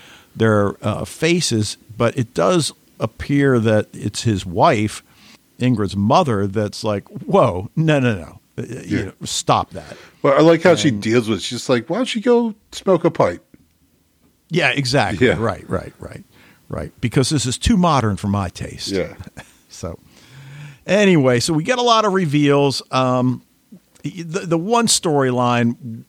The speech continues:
Speaker 1: where Olaf is still pursuing the quest to obtain his name, and we don't really know, other than individual pride, which is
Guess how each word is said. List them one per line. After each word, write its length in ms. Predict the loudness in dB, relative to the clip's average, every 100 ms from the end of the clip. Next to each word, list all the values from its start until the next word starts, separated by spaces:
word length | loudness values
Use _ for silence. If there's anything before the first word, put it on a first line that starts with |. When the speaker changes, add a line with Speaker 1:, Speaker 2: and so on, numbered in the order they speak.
| -14
Speaker 1:
where 260 | -4 -2 -2 2
Olaf 520 | 2 4 4 2 0
is 100 | -4
still 400 | -6 -4 -4 -2
pursuing 840 | -4 -4 -4 -2 0 2 2 2
the 80 | 2
quest 480 | -2 -4 -2 -2 -4
to 180 | 0 0
obtain 420 | -2 -4 -2 0
his 200 | 0 -2
name, 340 | -2 0 2
and 140 | 2 0
we 80 | -2
don't 200 | -2 -4
really 260 | -4 -2
know, 720 | 0 0 0 2 2 2 0 -4 _ _ -20 _ _ _ _ -4
other 360 | -2 2 2
than 580 | 2 0 2 2 0 -2 _ _ _ _ _ _ _ _ _ _
individual 680 | -4 0 2 2 0 0 0
pride, 680 | 0 2 2 2 2 2 0
which 280 | -4 -6 -6
is 320 | -6 -6 -8